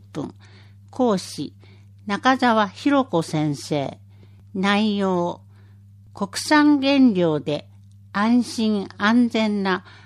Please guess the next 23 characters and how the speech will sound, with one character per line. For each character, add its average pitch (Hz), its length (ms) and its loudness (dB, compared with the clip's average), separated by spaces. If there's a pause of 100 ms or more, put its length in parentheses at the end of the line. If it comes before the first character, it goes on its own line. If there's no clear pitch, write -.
(200)
我 247 160 4
が 294 120 4
家 220 200 4
の 160 200 2
味 202 140 -2
噌 226 180 -2
を 147 200 -2
作 - 280 -6
る。 - 160 -8 (2000)
な 233 280 2
お、 - 180 -4 (440)
申 285 420 4
し - 80 -10
込 277 180 2
み 262 160 6
時 202 140 -2
に 156 300 -2 (360)
麹 285 420 2
の 285 180 2
種 302 240 0
類 202 300 0
を 151 200 -4 (280)
米、 214 480 -4